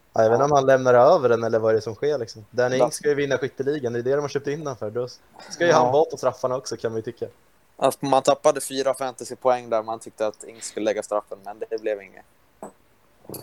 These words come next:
Speaker 2: Ja.
Speaker 3: Ja, det är harmoni i Aston Villa kanske. Ja, nej, målet är, är snyggt, som ni säger.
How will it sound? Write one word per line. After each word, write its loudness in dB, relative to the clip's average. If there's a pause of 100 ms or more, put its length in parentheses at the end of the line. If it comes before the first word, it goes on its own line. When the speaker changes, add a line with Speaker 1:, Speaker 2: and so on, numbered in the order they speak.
(140)
Speaker 2:
Ja. -6 (220)
Speaker 3:
Ja, -14
det -2
är -2
harmoni 2
i 6
Aston -4
Villa 0
kanske. -14
Ja, -4
nej, 0
målet 0
är, 4
är 4
snyggt, -4
som -4
ni -2
säger. -2